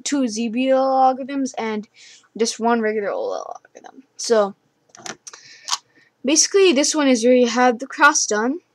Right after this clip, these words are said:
You have two headlights here, yellow headlights here, and yellow headlights there.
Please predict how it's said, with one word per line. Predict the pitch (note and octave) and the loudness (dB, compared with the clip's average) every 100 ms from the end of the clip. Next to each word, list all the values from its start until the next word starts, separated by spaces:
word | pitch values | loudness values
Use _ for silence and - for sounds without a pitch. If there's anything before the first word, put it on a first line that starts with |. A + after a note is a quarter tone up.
| - | -6
You | A3 | -2
have | G#3+ G3+ - | -2 -4 -6
two | - C#4 | -2 -2
headlights | B3+ A#3 B3 B3+ - | 0 0 2 2 0
here, | - A#3+ | 2 4
yellow | B3+ A3 B3 C#4 | 4 4 4 2
headlights | A#3+ A#3+ A#3+ | 0 0 -2
here, | - C#4 | -2 -2
and | C4 | -2
yellow | G#3 G#3+ G#3+ | -4 -2 -2
headlights | A3 G#3 G3 - - | -4 -6 -8 -8 -2
there. | B3+ | -2